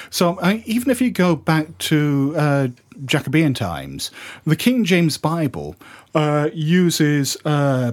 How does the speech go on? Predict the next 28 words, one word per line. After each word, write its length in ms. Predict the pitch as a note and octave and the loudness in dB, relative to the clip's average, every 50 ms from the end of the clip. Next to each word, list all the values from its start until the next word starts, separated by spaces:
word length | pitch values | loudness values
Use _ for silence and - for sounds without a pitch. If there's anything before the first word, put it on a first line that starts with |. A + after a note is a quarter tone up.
| - - | -4 -4
you 140 | F#3 D#3+ A#2 | -2 -2 0
know, 120 | E2 F#2 | -2 -2
the 280 | F#2+ A#2 A#2+ A#2 B2 - D#3 | -2 -2 0 0 0 0 2
E 120 | E3+ E3+ D#3+ | 2 2 2
spelling, 600 | - - - A2 F2+ E2 E2 F2 F2 E2+ E2+ E2 - - _ - | 2 0 -2 -2 -2 -2 -2 -4 -4 -4 -4 -6 -8 -10 _ -2
uh, 200 | C#3 A#2+ A2 A2+ - | 0 0 0 0 -2
consistently 520 | - C3 A#2+ - D3 C3+ - G#2+ F2+ G2+ | -2 -2 0 0 0 0 0 -2 -2 -4
throughout. 320 | G2+ - C3+ B2 F#2+ - A#2 | -2 -2 0 0 0 -2 0
Again, 360 | A2 C#3 D3 C#3 A2+ G2 - - | 0 2 2 2 2 0 -2 -2
like 320 | - C#3+ C#3+ C3 C3 A#2 G#2+ | 0 2 2 2 2 0 0
Lovecraft, 640 | A#2 A2+ A2 - - - D#2 C#2+ D2+ F2 - - - | 0 0 -2 -2 -4 -4 -2 -2 -2 -4 -6 -8 -8
it 220 | - D3 A#2+ G#2+ - | -4 -2 0 0 2
only 240 | B2+ A#2 A2 G2 G2+ | 2 2 2 2 0
uses 600 | G#2 G2+ G#2 G#2 F#2+ - F2+ F2+ F2 - - - | 0 0 0 -2 -2 -2 -2 -4 -2 -2 -4 -4
show 320 | C#3 - - - B2 G#2 F#2 | -2 -2 0 2 2 0 0
with 180 | E2+ F#2 F2 - | -2 -4 -4 -2
an 100 | G2+ G2+ | -2 -2
O 280 | F#2+ D#2 D2+ D#2 D#2+ | -2 -2 -2 -4 -4
as 220 | D#2+ D#2 E2+ D#2+ - | -6 -6 -6 -6 -4
a 40 | F2 | -4
noun. 440 | D#2+ C#2+ - - - - - - - - _ _ - - - - - - - - - _ - | -6 -6 -8 -10 -14 -16 -16 -18 -18 -20 _ _ -20 -20 -20 -20 -20 -20 -20 -20 -6 _ 0
Uh, 160 | E3+ E3+ E3 | 2 2 2
whereas 340 | D#3 C#3+ A3 C4+ C4 A#3+ - | 2 2 0 0 0 -2 -4
if 60 | E3+ | -4
you 60 | D#3+ | 0
go 120 | - F#3+ E3 | 0 0 0
to 120 | - D3 | 0 -2
Shakespeare, 640 | - - G#3 G#3 G3 - - - - - - - | -2 -2 -2 -4 -4 -8 -12 -12 -12 -12 -12 -14